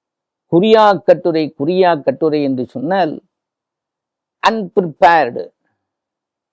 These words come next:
அவன் இதைதான் குறித்து சொல்ல வேண்டும், இதைதான் நாம் பேச வேண்டும் என்று அவன் தயார் செய்யாமல், மனத்திலே அவனுடைய ஊற்றிலே, அவனுடைய உள்ளத்திலே ஊற்றி ஊறி வருகின்ற அந்த உணர்ச்சிகளை அப்படி உணர்ச்சி பெருக்கிலே சொல்லிக்கொண்டே போகிறான்.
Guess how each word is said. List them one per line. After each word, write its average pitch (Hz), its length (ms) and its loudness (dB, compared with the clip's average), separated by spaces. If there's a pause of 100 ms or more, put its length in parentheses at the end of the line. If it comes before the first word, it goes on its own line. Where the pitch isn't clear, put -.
(1400)
அவன் 165 240 0
இதைதான் 180 540 4
குறித்து 214 440 0
சொல்ல 202 260 4
வேண்டும், 196 400 0
இதைதான் 190 580 2
நாம் 208 240 -2
பேச 190 300 2
வேண்டும் 170 420 0
என்று 175 400 2
அவன் 160 340 0
தயார் 208 400 2
செய்யாமல், 135 520 -4
மனத்திலே 185 480 0
அவனுடைய 139 580 0
ஊற்றிலே, 185 500 2
அவனுடைய 139 380 -2
உள்ளத்திலே 175 680 0
ஊற்றி 185 420 -4
ஊறி 196 440 0
வருகின்ற 170 500 0
அந்த 151 200 -4
உணர்ச்சிகளை 180 640 0
அப்படி 160 240 -2
உணர்ச்சி 170 440 -6
பெருக்கிலே 175 520 -2
சொல்லிக்கொண்டே 262 680 -4
போகிறான். - 480 -8